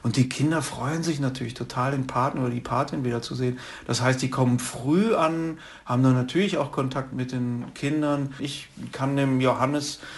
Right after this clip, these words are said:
sagen, „Pass auf, Johannes, wir haben das jetzt so gemacht, dass du an der Stelle bleibst du noch sitzen, aber die Sarah geht schon nach vorne“, weißt du, so. Und die sind da meistens auch sehr dankbar.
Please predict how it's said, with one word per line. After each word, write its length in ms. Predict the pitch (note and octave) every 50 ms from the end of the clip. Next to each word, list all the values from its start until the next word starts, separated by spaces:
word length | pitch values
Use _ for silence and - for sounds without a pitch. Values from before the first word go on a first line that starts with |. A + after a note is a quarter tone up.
| - - - - -
sagen, 360 | - C3 B2+ B2+ C3 C#3+ C3+
„Pass 100 | C3 C#3+
auf, 220 | C3+ B2+ D3 C#3+ C#3
Johannes, 320 | C#3 C3+ C3+ C#3+ C3+ B2+
wir 60 | C3
haben 100 | C3 C3+
das 100 | C3 B2+
jetzt 180 | C3 B2 B2 -
so 320 | - D#3 F3 F#3 F#3 F3
gemacht, 520 | F3 - D3+ D3 C#3+ C#3+ C#3+ C#3 - - - -
dass 400 | C3 C3 C3+ B2+ - - - -
du 340 | C#3 C3+ C#3 C#3 C3+ C3
an 200 | - - C3 C3
der 220 | B2+ C3+ C#3 D#3+ E3
Stelle 260 | D#3+ - D#3 D3+ D3
bleibst 300 | C3 C3 C3 B2+ - -
du 80 | D#3 D#3
noch 160 | E3 D#3 C#3
sitzen, 320 | B2 D#3+ E3+ - - -
aber 100 | D3 D3
die 80 | C#3+ C#3+
Sarah 360 | B2 C3 C3 C#3+ D3+ D3+ D3
geht 180 | D3 C#3+ C#3+ -
schon 100 | C#3 C3
nach 120 | B2 B2+
vorne“, 380 | - - A2+ A#2+ C3+ C#3 - -
weißt 260 | A#2 A#2 - - C3+
du, 20 |
so. 320 | A#2 - A#2 G#2+ G#2 - -
Und 160 | - A#2+ A#2+
die 80 | C#3 B2+
sind 160 | B2+ C3+ C3
da 80 | C#3 C3
meistens 320 | B2 B2 B2+ B2 C#3 C3
auch 80 | B2+ A#2
sehr 160 | A#2 B2 A2+
dankbar. 380 | A2 A#2 B2 C#3 C3+ C#3+ C3+